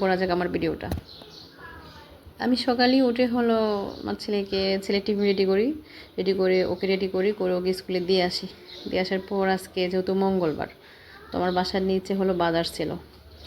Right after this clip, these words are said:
তো ওখান থেকে আমি কিছু বাজার করে নিয়ে আসি। দেখো শাকগুলো সেই কচি না একদম, এটা কিন্তু পাট শাক। আমার দেশে বলে এটা পাট শাক, আর আমি যে দেশে থাকি এটা হ-, এটাকে বলে হচ্ছে মুলুখাইয়া। মানে এক এক দেশের এক একটা নাম।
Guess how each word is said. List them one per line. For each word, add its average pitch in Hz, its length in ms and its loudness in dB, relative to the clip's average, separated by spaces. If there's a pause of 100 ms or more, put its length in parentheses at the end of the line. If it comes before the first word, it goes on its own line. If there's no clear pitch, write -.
(220)
তো - 120 -10
ওখান 226 180 0
থেকে 226 180 6
আমি 220 160 4
কিছু 220 140 2 (120)
বাজার 202 280 4
করে 196 140 2 (100)
নিয়ে 175 180 0
আসি। - 180 -8 (520)
দেখো 196 220 -2
শাকগুলো 185 340 0 (100)
সেই 185 180 2 (340)
কচি 196 280 -2
না 202 120 2
একদম, 196 240 -2 (760)
এটা - 160 -4
কিন্তু 202 140 2 (120)
পাট 185 160 0 (120)
শাক। 139 160 -4 (160)
আমার 190 160 -2 (100)
দেশে 214 220 2 (100)
বলে 214 200 4
এটা 208 140 -4 (100)
পাট 185 160 -4 (100)
শাক, 160 220 -2
আর - 120 -4
আমি 185 180 -2
যে 214 60 4 (100)
দেশে 226 260 2
থাকি 240 220 -2 (520)
এটা 185 200 -2
হ-, 190 200 0
এটাকে 190 280 0 (100)
বলে 180 160 2
হচ্ছে 202 260 0
মুলুখাইয়া। 190 560 0 (1200)
মানে 208 220 -2
এক 226 120 4
এক 233 140 0
দেশের 247 300 6
এক 190 120 4
একটা 185 180 -2 (100)
নাম। 160 100 -4